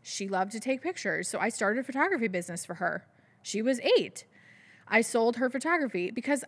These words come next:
I want my kids to see that, like, their hobbies are businesses. You can make money doing the things that you love to do.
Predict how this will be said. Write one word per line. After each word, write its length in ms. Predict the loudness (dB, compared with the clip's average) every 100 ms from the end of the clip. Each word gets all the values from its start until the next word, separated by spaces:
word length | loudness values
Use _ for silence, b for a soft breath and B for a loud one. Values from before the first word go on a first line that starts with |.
| -2
I 80 | 0
want 300 | 0 0 -2
my 80 | -2
kids 420 | 4 4 4 -4
to 120 | -4
see 480 | -4 -4 -2 -2 -4 -4
that, 300 | 0 0 0
like, 440 | -2 -2 -4 -10 _ _ _ _ _ _ _ -6
their 200 | 0 2
hobbies 440 | 2 0 2 0
are 200 | 2 2 2
businesses. 800 | -2 -4 -6 -8 -10 -10 -14 -16 _ _ b b b b b b b
You 180 | 2 2
can 180 | 4 2
make 200 | 0 0
money 540 | -2 -2 0 -2 -4 -10 _ _ _ -6
doing 260 | 0 2 2
the 100 | -2
things 240 | -4 -4
that 180 | -4 -6
you 80 | -4
love 200 | -2 -4
to 80 | -6
do. 180 | -8